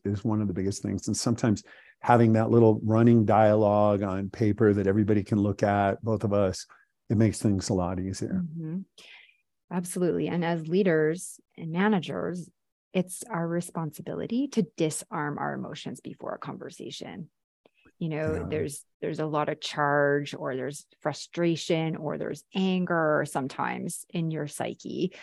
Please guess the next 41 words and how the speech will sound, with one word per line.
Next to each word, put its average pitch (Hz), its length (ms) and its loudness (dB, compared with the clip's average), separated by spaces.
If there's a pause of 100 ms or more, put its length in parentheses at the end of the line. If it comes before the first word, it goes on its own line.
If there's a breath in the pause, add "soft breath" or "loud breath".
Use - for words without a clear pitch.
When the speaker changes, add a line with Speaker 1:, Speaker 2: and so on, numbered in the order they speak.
(260 loud breath)
Speaker 2:
And 170 180 0
you 170 120 -4
need, 160 240 -6
it's 185 180 -2
your 156 240 0
responsibility 220 1080 -6
to 185 100 -8 (100)
figure 180 320 0
out 202 80 0
a 202 60 -2
way 156 180 -2
to - 80 -8
put - 180 -12
that 135 120 -6
aside, - 480 -6 (460)
to 185 100 -4
your 160 80 -4
point, - 400 -8
to - 80 -20
put - 180 -8
the 180 80 -4
emotionality 139 680 -2
Speaker 1:
Yes. - 240 -10 (240)
Speaker 2:
over 175 240 -2
here 190 480 2 (440 soft breath)
and 185 140 2
deal 175 180 2
with 160 100 -2
a - 80 0
human - 240 -4
Speaker 1:
Yes. - 20 -16 (120)
Speaker 2:
being. - 240 -10 (240)
Yeah. - 140 2 (180)
'Cause 208 160 4
it's 202 240 4
it, 196 200 6
it's 185 220 2
not 175 200 0
Speaker 1:
Yes. - 80 -6
Speaker 2:
them, 156 420 0
it's - 220 -4